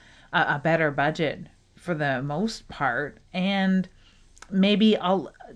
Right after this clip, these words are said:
they're trying really hard to be a little more linear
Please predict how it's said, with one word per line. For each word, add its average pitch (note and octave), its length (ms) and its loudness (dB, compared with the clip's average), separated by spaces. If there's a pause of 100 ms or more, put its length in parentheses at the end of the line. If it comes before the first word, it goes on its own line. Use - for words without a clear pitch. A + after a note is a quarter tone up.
(120)
they're F#3+ 180 4
trying F#3 640 0
really F3+ 200 2
hard D#3 340 -2
to G#3 60 -2
be G3 100 -2
a F#3+ 60 -2
little F#3 220 0
more E3+ 240 2
linear F#3 640 -2